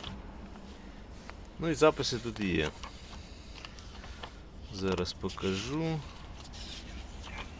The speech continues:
Чимало різних записів. Хвилинку. Ось. Тут. Ось.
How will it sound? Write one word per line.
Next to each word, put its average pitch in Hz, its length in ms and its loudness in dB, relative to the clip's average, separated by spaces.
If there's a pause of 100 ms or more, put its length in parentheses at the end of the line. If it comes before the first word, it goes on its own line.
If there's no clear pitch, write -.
(160)
Чимало 95 520 6
різних 95 340 6
записів. 120 640 6 (1900)
Хвилинку. 107 720 0 (2250)
Ось. - 480 2 (2000)
Тут. 101 100 -4 (2000)
Ось. 127 560 4